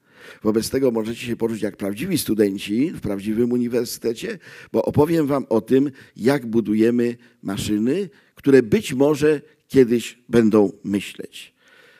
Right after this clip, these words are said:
Te maszyny, którymi będziemy posługiwali się i które budujemy w taki sposób,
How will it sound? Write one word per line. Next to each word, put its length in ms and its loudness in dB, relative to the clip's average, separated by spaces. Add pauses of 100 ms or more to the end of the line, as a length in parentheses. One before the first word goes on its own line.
(160)
Te 120 -2
maszyny, 400 -4
którymi 360 -2
będziemy 580 -2 (1120)
posługiwali 680 -2
się 180 -4
i 120 -2
które 260 2
budujemy 520 -2
w 60 -12
taki 260 -10
sposób, 440 -2